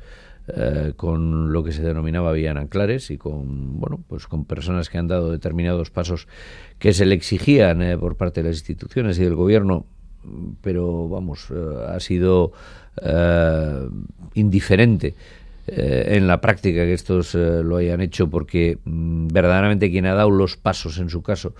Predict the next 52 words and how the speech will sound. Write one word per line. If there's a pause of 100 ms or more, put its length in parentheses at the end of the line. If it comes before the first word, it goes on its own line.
(280)
con
respecto
a
algunas
de
esas
personas
han
sido
los
jueces (880)
y
no
el
Ministerio
del
Interior, (400)
y
no
el
Ministerio
del
Interior,
que
ha
actuado (320)
exactamente
igual, (500)
eh,
con
unos
que
con
otros.
Bueno, (140)
yo
creo
que
se
han
equivocado
de,
de
cabo
a
rabo
y
espero
que
eso
lo
enmienden.